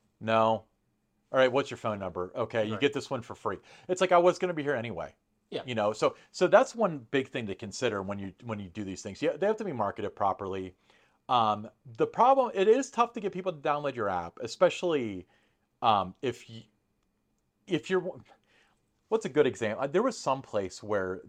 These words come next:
Speaker 1: they wanted me to set up an account to buy something, and I almost didn't buy, <sighs> what was, it was, it was something like a Starbucks or, like,
Speaker 2: Mm-hmm.
Speaker 1: something where, like, I go there once a year.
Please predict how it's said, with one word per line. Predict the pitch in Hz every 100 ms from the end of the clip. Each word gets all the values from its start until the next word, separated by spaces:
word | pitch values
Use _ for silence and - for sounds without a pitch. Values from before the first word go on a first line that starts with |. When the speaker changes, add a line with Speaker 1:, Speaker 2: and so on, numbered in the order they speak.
| 101
Speaker 1:
they | 117
wanted | 113 131 127
me | 110 104
to | - 107 98 92 - _ _ _ _ _ _ _ -
set | - 135
up | 139
an | 113
account | 95 - 98 92 82 - _ _ _ _ _ _ _ _
to | - 123
buy | 101 98
something, | 98 110 92 - 90 87 -
and | 110
I | 107
almost | 123 131 90 90
didn't | 107 98 101 87 -
buy, | 87 90 90 - _ _ _ _ _ -
<sighs> | - 143 131
what | - 101
was, | 95 92 _ _ -
it |
was, | 226 226
it | 202
was | 185
something | 233 226
like | 151 123 117
a |
Starbucks | - - 101 92 95 92 -
or, | 110
like, | 117 127
Speaker 2:
Mm-hmm. |
Speaker 1:
something | 127 208 185
where, | 135 120 107 120
like, | 110 -
I | 123
go | 117 127
there | 117 110
once | 104 95 -
a |
year. | 87 78 -